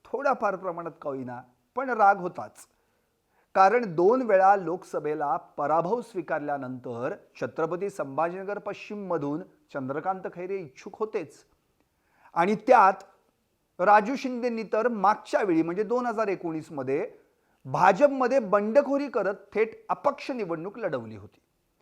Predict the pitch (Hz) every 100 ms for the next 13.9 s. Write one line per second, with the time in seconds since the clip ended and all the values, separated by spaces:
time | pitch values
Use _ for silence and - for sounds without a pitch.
0 | _ _ 170 208 202 190 208 233 233 -
1 | 165 151 - 196 208 220 - _ _ _
2 | _ _ 131 185 226 254 196 233 233 220
3 | 220 220 196 190 196 202 _ _ - 151
4 | 151 - 139 165 202 202 196 196 185 196
5 | 160 135 139 135 143 135 135 160 160 185
6 | 214 220 220 202 180 180 180 _ _ -
7 | 202 165 127 160 - 151 123 127 170 -
8 | 220 127 98 - _ _ _ _ _ 175
9 | 254 254 269 311 262 254 240 254 240 214
10 | 247 240 233 _ 226 220 247 269 269 233
11 | 214 214 190 208 - 170 156 147 131 127
12 | 113 117 _ _ _ _ _ _ _ -
13 | 202 247 - - 196 - 240 180 226